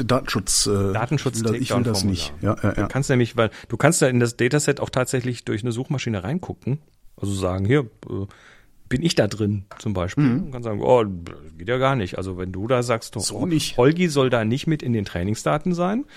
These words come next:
Speaker 2: dass auch niemand den Holgi nachbauen kann, kannst du das da zumindest für zukünftige Fälle rausnehmen lassen.
Speaker 1: Ja, immerhin. So ein bisschen wie die, wie diese Podcast-Verzeichnisse, ne? Die dann auch irgendwie erstmal alle Podcasts abgegriffen haben. Und ja, wenn du nicht willst,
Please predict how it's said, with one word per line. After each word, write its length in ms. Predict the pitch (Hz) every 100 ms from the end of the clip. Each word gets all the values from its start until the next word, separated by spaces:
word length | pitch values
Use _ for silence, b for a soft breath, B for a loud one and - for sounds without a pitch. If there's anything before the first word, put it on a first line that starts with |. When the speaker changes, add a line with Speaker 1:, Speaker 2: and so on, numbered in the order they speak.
| B B B
Speaker 2:
dass 140 | 117 -
auch 160 | -
niemand 300 | 127 123 113
den 120 | 104
Holgi 260 | 95 101 101
nachbauen 500 | 85 85 - 131 147
kann, 300 | - 190 190 - - - - - - -
kannst 220 | - 101
du 40 | 101
das 200 | 104 -
da 160 | 90
zumindest 600 | - 98 95 117 123 - b b b b b
für 160 | - 123
zukünftige 720 | - 185 160 117 - 95 87
Fälle 440 | - - 80 87 90 - - -
rausnehmen 420 | 92 - 87 82
lassen. 280 | 80 - - -
Speaker 1:
Ja, 100 | 95
immerhin. 420 | 104 101 107 98 - b b b b b b
So 80 | -
ein 40 | 110
bisschen 240 | 120 127
wie 80 | 120
die, 240 | 113 110
wie 40 | 104
diese 200 | 113 110
Podcast-Verzeichnisse, 1000 | 147 143 117 - 101 101 101 107 95 104
ne? 140 | 160
Die 120 | 175
dann 140 | 110 110
auch 200 | 113 -
irgendwie 340 | 107 98 98
erstmal 260 | 98 101 113
alle 100 | 110
Podcasts 420 | 101 135 110 101
abgegriffen 600 | 107 - 107 104 107 113
haben. 280 | 104 131 139
Und 300 | 113 107 -
ja, 220 | 117 107
wenn 80 | 107
du 60 | 104
nicht 180 | 101
willst, 180 | 117 127